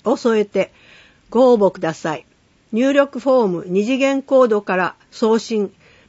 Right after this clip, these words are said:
または未来創生課、地域力推進班へお持ちください。ご持参いただいた写真の返却はできません。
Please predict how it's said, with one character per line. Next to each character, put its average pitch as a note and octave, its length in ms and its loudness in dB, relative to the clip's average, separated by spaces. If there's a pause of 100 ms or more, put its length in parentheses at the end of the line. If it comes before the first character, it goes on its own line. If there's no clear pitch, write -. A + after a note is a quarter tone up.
ま A#3 120 -6
た A3+ 140 0
は G3+ 100 0
未 F#3+ 160 0
来 C4+ 220 0
創 B3 280 0
生 A#3 300 0
課、 - 260 -8 (240)
地 C#4 200 2
域 C4+ 180 -4
力 A3 240 0
推 C4+ 240 -2
進 C#4+ 260 -4
班 A#3+ 220 0
へ G#3 100 2
お F3+ 80 0
持 F#3+ 160 -2
ち - 140 -16
く F#3 60 -12
だ E3+ 120 -4
さ D#3+ 240 -6
い。 - 120 -10 (840)
ご G3+ 100 2
持 B3+ 80 -2
参 C4+ 300 0
い B3+ 60 -4
た B3+ 160 -2
だ B3+ 120 2
い B3+ 60 -2
た A#3 140 -4
写 A#3 160 -4
真 A#3+ 240 -4
の A3+ 80 -2
返 A3 240 -2
却 G3+ 260 -6
は E3+ 140 -4
で E3+ 120 0
き G3+ 140 -8
ま G3 160 -2
せ F3 220 -8
ん。 C#3 100 -10